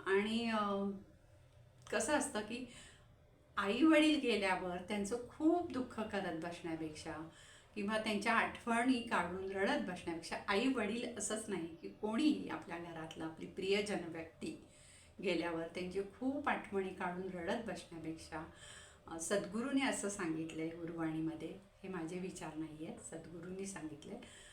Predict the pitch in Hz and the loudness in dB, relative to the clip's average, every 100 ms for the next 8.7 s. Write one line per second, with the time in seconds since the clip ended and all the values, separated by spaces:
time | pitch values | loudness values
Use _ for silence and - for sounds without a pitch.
0 | - - - 254 269 226 214 202 233 247 | -20 -20 -10 -4 -2 0 2 4 4 2
1 | 254 214 160 - 190 - 190 180 196 185 | 2 0 -4 -6 -8 -4 -4 -4 -6 -12
2 | - 220 226 220 165 170 175 180 - 202 | -8 0 0 0 -4 -4 -8 -6 -2 -2
3 | 202 - 214 214 170 180 156 190 175 160 | -2 -2 -2 -2 -4 -4 -4 -4 -4 -6
4 | 156 156 - - - - - - 180 190 | -8 -12 -12 -16 -20 -20 -20 -8 -4 -2
5 | 185 - 196 - 165 160 190 220 185 160 | -4 -6 -8 -4 -4 -4 -4 -4 -6 -8
6 | 151 160 - - - - - - - 190 | -12 -10 -10 -12 -16 -16 -16 -18 -6 0
7 | 190 170 - 214 214 277 302 269 214 202 | 0 0 -4 -2 2 2 4 4 2 2
8 | 196 196 190 180 175 180 | -2 -2 -2 -2 -2 -2